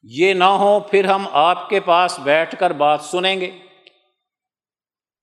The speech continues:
اب بادی النظر میں یہ بات نظر آتی ہے کہ چلو، ابو جہل کلمہ پڑھ لے گا،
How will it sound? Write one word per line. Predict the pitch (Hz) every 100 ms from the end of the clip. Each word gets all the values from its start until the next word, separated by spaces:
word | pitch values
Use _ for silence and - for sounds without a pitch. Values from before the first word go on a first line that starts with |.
| _ _ _
اب | - 143 120
بادی | 139 156 185
النظر | 190 190 180 190
میں | 190
یہ | 190 185
بات | 160 170 175
نظر | 165 170 170
آتی | 165 156 190 170
ہے | 165 180
کہ | 180 185
چلو، | - 151 170 160
ابو | 160 151
جہل | 151 160 160
کلمہ | 160 151 156
پڑھ | 147 147 143
لے | 139 131
گا، | 135 151